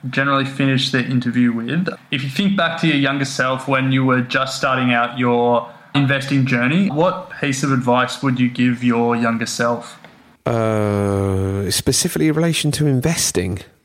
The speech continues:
Speaker 2: I don't think
Speaker 1: Wha-,
Speaker 2: I
Speaker 1: whatever you want.
Speaker 2: Yeah, I'd just say do more. You know, the classic Casey Neistat thing, just do more,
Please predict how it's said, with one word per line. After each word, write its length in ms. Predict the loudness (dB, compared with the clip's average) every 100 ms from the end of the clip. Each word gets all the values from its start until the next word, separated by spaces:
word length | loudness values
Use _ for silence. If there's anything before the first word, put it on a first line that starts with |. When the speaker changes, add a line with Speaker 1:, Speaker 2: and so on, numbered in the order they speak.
| _ _ _ -20 -20 -20 _ -10
Speaker 2:
I 120 | -4
don't 220 | -2 0
think 160 | 0 2
Speaker 1:
Wha-, 80 |
Speaker 2:
I 40 | 2
Speaker 1:
whatever 300 | 2 2 2
you 160 | 2
want. 300 | 2 0 -2 -8 -2
Speaker 2:
Yeah, 500 | 2 4 2 -2 -2
I'd 140 | -2 0
just 160 | 0
say 120 | 0
do 220 | 0 2 2
more. 340 | 2 2 -2 -2
You 120 | 0
know, 80 | 0
the 100 | 0
classic 360 | -2 -4 -4
Casey 280 | -4 -4 0
Neistat 400 | 0 0 -2 -2
thing, 200 | 0 0
just 220 | 0 -4 -6 -2
do 140 | 0 2
more, 300 | 2 0